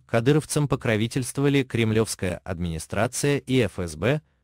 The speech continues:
ямадаевцам — Министерство обороны. Противостояние завершилось расформированием «Востока» в ноябре две тысячи восьмого года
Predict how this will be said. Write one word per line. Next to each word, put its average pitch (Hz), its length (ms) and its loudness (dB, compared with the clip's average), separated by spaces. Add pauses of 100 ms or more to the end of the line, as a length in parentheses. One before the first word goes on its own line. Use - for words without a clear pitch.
(120)
ямадаевцам — 117 960 0
Министерство 101 800 -2
обороны. 80 480 -6 (140)
Противостояние 131 1000 2
завершилось 131 640 4
расформированием 120 920 2
«Востока» 110 520 0
в 90 80 -2
ноябре 92 580 2
две 113 300 2
тысячи 147 420 -2
восьмого 101 460 0
года 139 400 2